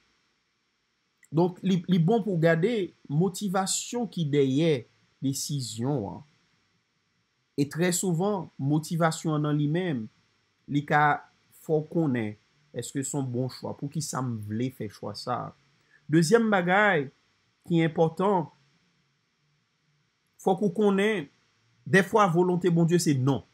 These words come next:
Mwen menm, avèk ou, nou g on jan, nou konn panse, nou ka yon ti jan trible bondye. M pa konn si w, si w konn sa yo rele trible bondye. Lè w,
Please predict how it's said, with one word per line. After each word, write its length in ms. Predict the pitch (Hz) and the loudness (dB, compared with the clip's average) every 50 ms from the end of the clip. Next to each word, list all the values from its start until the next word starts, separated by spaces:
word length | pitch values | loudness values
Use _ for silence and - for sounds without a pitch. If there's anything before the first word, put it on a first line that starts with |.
| _ _ _ _ _ _ _ _ _ _ _ _ _ _ _ _ _ _ _ _ _ _ 147 _ _ _ _ _ _ _ _ _ _ _ _ _ _ _ _ _ _ _ _ _ _ - | _ _ _ _ _ _ _ _ _ _ _ _ _ _ _ _ _ _ _ _ _ _ _ _ _ _ _ _ _ _ _ _ _ _ _ _ _ _ _ _ _ _ _ _ _ -2
Mwen 160 | - 139 156 | 0 2 4
menm, 160 | 196 208 202 | 4 4 4
avèk 240 | 208 190 180 180 175 185 | 4 2 2 0 0 0
ou, 60 | 185 | 2
nou 120 | 175 175 165 | 2 4 4
g 80 | 156 175 | 4 4
on 100 | 175 165 | 4 4
jan, 160 | 147 170 170 170 | 2 2 0 0
nou 80 | 160 151 | 0 0
konn 180 | - 156 151 147 | -2 -2 -2 0
panse, 240 | - 156 151 - 156 151 | -2 -2 -2 -2 -2 -2
nou 100 | 151 151 147 | -2 -2 -2
ka 120 | - 143 | -2 -4
yon 140 | 143 143 139 | -2 -4 -4
ti 80 | - 151 139 | -4 -6 -2
jan 160 | 127 135 131 - - | -2 -2 -4 -4 -8
trible 400 | - 147 151 151 131 117 123 139 139 | -6 -2 0 0 0 0 0 0 0
bondye. 260 | 135 139 131 117 120 127 | 0 -2 -2 -2 -2 -2
M 60 | 147 | -2
pa 80 | 160 156 | -2 -2
konn 140 | 190 175 170 | -2 -4 -4
si 60 | - 160 | -4 -6
w, 140 | 151 - - _ _ _ | -6 -6 -10 _ _ _
si 140 | - - 160 | -8 -6 -4
w 60 | 143 - | -2 -2
konn 160 | 165 156 151 | -2 -2 0
sa 80 | 165 151 139 | 0 0 0
yo 120 | 139 143 | 2 2
rele 160 | 139 135 127 127 117 123 123 - - | 0 0 -2 -4 -4 -6 -8 -10 -8
trible 400 | - 151 151 139 120 123 127 127 131 | -4 -2 -2 -2 0 -2 -4 -4 -2
bondye. 460 | 127 135 139 135 139 170 180 160 139 - _ _ _ _ _ _ _ _ _ _ _ _ _ - - | -2 -4 -4 -2 0 0 0 -2 -4 -8 _ _ _ _ _ _ _ _ _ _ _ _ _ -6 0
Lè 80 | 127 143 | 2 4
w, 80 | 151 | 4